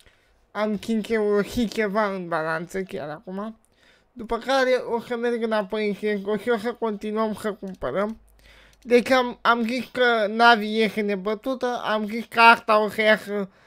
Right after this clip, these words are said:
bătută de toată lumea. Ce trebuie să mai alegem aici?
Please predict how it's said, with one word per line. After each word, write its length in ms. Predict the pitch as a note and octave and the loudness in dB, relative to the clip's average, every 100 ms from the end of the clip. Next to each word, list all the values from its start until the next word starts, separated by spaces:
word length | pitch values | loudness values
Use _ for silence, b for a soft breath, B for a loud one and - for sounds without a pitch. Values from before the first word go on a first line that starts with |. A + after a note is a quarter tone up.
| b b | b b
bătută 520 | - F#3 G3+ G#3 G3 G#3 | -6 0 0 -2 -2 -2
de 140 | F#3 | -2
toată 340 | F#3 G3+ G3+ | 0 -2 0
lumea. 520 | G3+ A#3 C4 C4+ C4+ C4 _ _ _ _ _ G3+ | 0 2 2 2 0 -4 _ _ _ _ _ -12
Ce 160 | A#3 A#3+ | -4 -4
trebuie 220 | A3 G#3 | -2 -2
să 40 | |
mai 220 | G#3 F#3+ F#3 | 0 2 2
alegem 300 | F3+ F3 F3+ | -2 -6 -4
aici? 380 | E3+ E3 - | -4 -6 -12